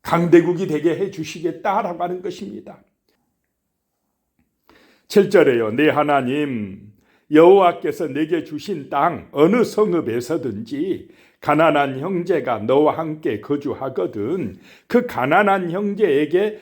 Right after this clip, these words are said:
내 마음을 완악하게 하지 말며 내 손을 움켜쥐지 말고."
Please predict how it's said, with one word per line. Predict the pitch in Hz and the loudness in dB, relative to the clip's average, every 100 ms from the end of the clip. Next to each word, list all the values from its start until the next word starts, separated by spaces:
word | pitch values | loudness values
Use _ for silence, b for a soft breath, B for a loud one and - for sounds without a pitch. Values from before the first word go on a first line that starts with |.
| B | B
내 | 135 185 | 6 6
마음을 | 170 123 139 190 180 110 | 6 2 -2 -2 -4 -6
완악하게 | 107 123 156 190 - 196 185 190 | -8 -6 -8 -8 -8 -8 -6 -6
하지 | 180 180 185 | -6 -6 -6
말며 | 131 127 151 135 170 180 - B B | -4 -4 -4 -4 -2 -2 -6 B B
내 | 147 180 | 6 6
손을 | 185 214 220 175 | 6 0 2 2
움켜쥐지 | 143 170 220 - - 226 196 170 139 202 | 0 -6 -6 -6 -2 -2 -2 -10 -12 -12
말고." | 165 87 95 104 110 95 87 78 65 - - - | -12 -12 -12 -12 -10 -8 -8 -8 -8 -12 -16 -20